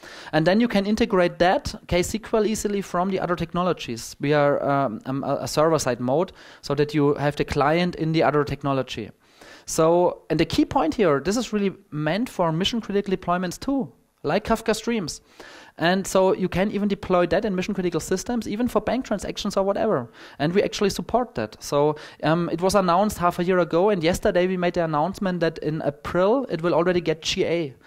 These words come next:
And G A means that we as Confluent support that twenty-four seven for mission-critical systems, like we support all of the other Apache Kafka ecosystem today already. And so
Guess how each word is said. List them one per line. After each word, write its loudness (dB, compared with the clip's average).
And -2
G 2
A 4
means -2
that 0
we -2
as 0
Confluent -2
support 0
that -4
twenty-four -2
seven -4
for -2
mission-critical -6
systems, -6
like 2
we -2
support 2
all 4
of 0
the -4
other 2
Apache -4
Kafka -4
ecosystem -6
today -4
already. -8
And 2
so 4